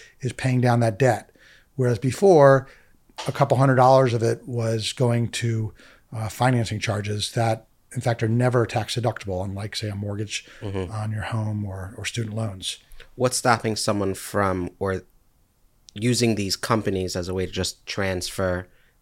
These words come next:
Speaker 2: debt from one card to the
Speaker 1: Yeah,
Speaker 2: next?
Speaker 1: this is something I warn about pretty regularly. I mean, you never wanna just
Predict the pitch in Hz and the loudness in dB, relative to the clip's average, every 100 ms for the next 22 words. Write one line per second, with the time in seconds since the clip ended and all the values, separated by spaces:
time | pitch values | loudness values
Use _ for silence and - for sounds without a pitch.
0 | _ - 98 - - 85 87 90 90 90 | _ 0 0 0 -6 -10 -6 -4 -4 -4
1 | - 87 85 90 85 113 123 120 143 147 | -6 -6 -6 -8 -6 -2 0 4 4 4
2 | 156 175 170 151 135 131 131 123 123 120 | 6 6 8 8 8 8 6 8 6 6
3 | 131 135 127 127 127 120 123 127 139 147 | 2 4 6 6 6 6 6 4 4 4
4 | 185 196 139 135 135 123 123 - | 4 4 6 6 6 6 2 2